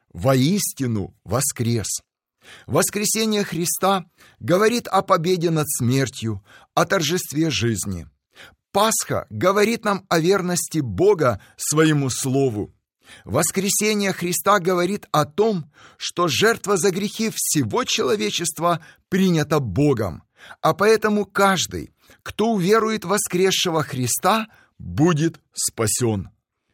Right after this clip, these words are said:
Благодаря воскресению Христа мы имеем надежду на прекрасное будущее,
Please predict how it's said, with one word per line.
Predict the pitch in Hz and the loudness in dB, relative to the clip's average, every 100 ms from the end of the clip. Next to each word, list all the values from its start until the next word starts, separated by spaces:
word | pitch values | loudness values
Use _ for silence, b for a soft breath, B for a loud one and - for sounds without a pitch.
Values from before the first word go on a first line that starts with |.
| b b b | b b b
Благодаря | 98 123 165 185 190 196 214 208 | -2 2 4 4 2 4 4 2
воскресению | 214 - 202 196 170 180 175 165 | 0 -2 -2 -2 0 0 -2 -4
Христа | 139 151 - 120 107 - _ _ B B | -4 -4 -2 -2 -4 -4 _ _ B B
мы | 120 170 196 | 2 2 4
имеем | 196 220 208 185 | 2 2 2 2
надежду | 175 139 220 214 110 110 80 b b | 0 0 0 0 -2 -4 -6 b b
на | 110 170 247 | 0 0 0
прекрасное | - 240 208 214 - 180 180 170 | -2 -2 0 0 -2 -2 -2 -2
будущее, | 127 160 131 107 - 101 76 | -2 -2 0 -2 -2 -4 -6